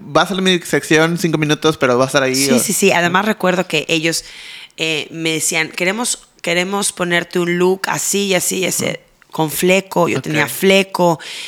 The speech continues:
Speaker 2: Y entonces paso por proceso de
Speaker 1: Ujú.
Speaker 2: maquillaje y peinado. Y yo decía, "Uy, ¿qué es esto?". Pero bueno, uno,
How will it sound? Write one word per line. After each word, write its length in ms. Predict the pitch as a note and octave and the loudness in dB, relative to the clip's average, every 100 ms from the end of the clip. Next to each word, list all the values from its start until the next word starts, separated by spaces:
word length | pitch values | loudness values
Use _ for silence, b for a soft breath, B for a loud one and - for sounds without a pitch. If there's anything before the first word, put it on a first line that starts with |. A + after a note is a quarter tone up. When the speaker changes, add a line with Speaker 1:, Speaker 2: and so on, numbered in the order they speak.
| B | B
Speaker 2:
Y 80 | E3 | -6
entonces 600 | E3 F3 E3+ F3 - - - _ | -4 -4 -2 -2 -2 -6 -20 _
paso 320 | F3+ E3 F3 | -2 0 -2
por 180 | E3 D3+ | -2 -2
proceso 280 | - C#3 B2+ | -2 0 0
de 60 | |
Speaker 1:
Ujú. 40 | E3 | 0
Speaker 2:
maquillaje 440 | D#3+ - E3 D#3+ | -2 0 0 0
y 20 | |
peinado. 440 | F3 D#3+ D3+ D#3+ E3+ | -4 -4 -2 -2 0
Y 60 | A2+ | -2
yo 60 | |
decía, 320 | C#3+ - G2 | -2 -4 -4
"Uy, 380 | A2 A3+ C4 - | -6 -6 -6 -8
¿qué 120 | - | -8
es 140 | - - | -10 -8
esto?". 340 | - - - - F5 F5 - B B B B - | -8 -8 2 4 4 2 -6 B B B B -2
Pero 180 | E3 D#3+ | 2 4
bueno, 300 | F#3 F#3+ F3+ | 2 2 0
uno, 840 | F#3+ G3 G#3+ G#3 G#3 G3+ G3 | 0 0 2 0 0 0 2